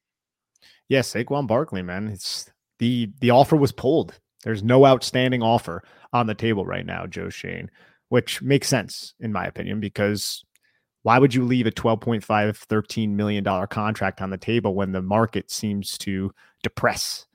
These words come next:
where it seems like the running backs, you, Zeke Elliott, fifteen million a year, you're gone. No, we're not paying you that. Like, a lot of these running backs are not making the money that they want to make. You got Dalvin Cook, who the Vikings are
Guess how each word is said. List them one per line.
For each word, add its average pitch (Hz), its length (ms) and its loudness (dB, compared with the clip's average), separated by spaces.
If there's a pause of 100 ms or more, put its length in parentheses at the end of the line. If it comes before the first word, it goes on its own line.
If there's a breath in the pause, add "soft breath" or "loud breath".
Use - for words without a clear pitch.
(180)
where 104 100 -4
it - 60 -6
seems 117 200 0
like 101 140 -4
the 104 80 -10
running 113 260 2
backs, 104 480 0
you, 117 160 -2 (280)
Zeke 131 220 4
Elliott, 107 240 6
fifteen 123 280 0
million 117 220 2
a 120 40 4
year, 123 200 2
you're 110 200 -2
gone. 92 340 -4
No, 98 280 -4 (200)
we're 107 100 -2
not 104 200 0
paying 98 240 -4
you 87 80 -6
that. 82 220 -8
Like, 95 120 -6
a 110 60 2
lot 135 240 10
of 127 80 6
these 117 200 4
running 123 280 6
backs 107 240 2 (200 loud breath)
are 123 60 0
not 120 220 2
making 117 320 0
the 104 60 -4
money 110 340 0 (280 soft breath)
that 120 160 0
they 113 120 2
want 110 240 0
to 101 80 -4
make. 107 320 0
You 113 80 0
got 104 200 -2
Dalvin 117 360 2
Cook, 123 240 0
who 104 260 -4 (100)
the 110 120 -8
Vikings 113 420 0
are 104 220 0